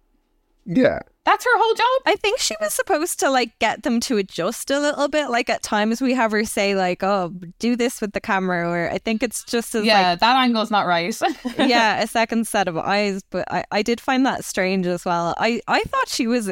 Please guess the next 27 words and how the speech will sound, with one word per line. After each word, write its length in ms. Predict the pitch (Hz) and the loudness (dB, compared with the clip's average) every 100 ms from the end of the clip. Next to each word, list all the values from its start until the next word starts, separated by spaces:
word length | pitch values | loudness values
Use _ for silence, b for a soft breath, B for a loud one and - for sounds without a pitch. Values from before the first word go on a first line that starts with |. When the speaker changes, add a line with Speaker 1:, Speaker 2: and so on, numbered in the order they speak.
| - | -6
Speaker 3:
interesting, 760 | - 214 294 359 349 - 403 415 - | -2 0 0 0 -2 -2 -2 -2 0
and 200 | 226 220 | 0 2
then 320 | 214 208 196 - _ _ | 2 0 -2 -6 _ _
we 140 | 190 226 | -4 -2
just 280 | 208 214 | -2 -2
didn't 400 | - 208 220 202 - | 0 0 0 -2 0
get 340 | 196 196 - _ | 0 0 -2 _
enough 500 | 208 196 196 208 - - - | 0 2 2 -2 -6 -10 -2
of 240 | 190 214 | -2 0
her. 200 | 285 294 | 0 0
We 140 | 262 | 0
didn't 280 | 220 214 254 | 0 0 0
give 120 | 226 | 0
her 100 | 214 | 0
Speaker 2:
Yeah, 200 | 196 175 | 4 4
Speaker 3:
any 100 | 156 | 4
Speaker 2:
we 80 | 143 | 2
Speaker 3:
interesting, 240 | 180 - 165 | 2 0 0
Speaker 2:
didn't. 100 | 156 | 0
Speaker 3:
anything 280 | 214 220 202 | 0 0 0
interesting 400 | 196 202 - 202 | 0 -2 -2 -2
to 100 | 185 | -4
do, 460 | 170 180 175 277 392 _ - _ | -4 -2 0 0 -2 _ -20 _
which 140 | 226 240 | -2 -2
is 100 | 240 | 0
so 200 | 240 247 | 0 0
frustrating. 760 | 240 - 190 160 151 156 202 | -2 0 -2 -2 -4 -4 -6